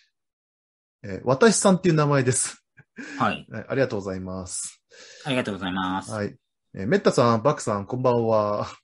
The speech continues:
Speaker 2: こんばんは。
Speaker 1: こんばんは。はい。えー、今シーズンのレイカーズは残念でしたね。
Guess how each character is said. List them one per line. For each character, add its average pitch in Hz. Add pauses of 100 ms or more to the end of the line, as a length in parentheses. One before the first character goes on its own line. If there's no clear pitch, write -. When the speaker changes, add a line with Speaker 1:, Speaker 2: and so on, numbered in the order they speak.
(360)
Speaker 2:
こ 135
ん 127
ば 131
ん 123
は。 117
Speaker 1:
こ 127
ん 123
ば 143
ん 175
は。 165 (180)
は 117
い。 - (140)
え 98 (100)
ー、 101
今 175
シ 196
ー 180
ズ 147
ン 120
の 110
レ 139
イ 143
カ 139
ー 110
ズ 107
は 98
残 135
念 180
で 143
し -
た 110
ね。 117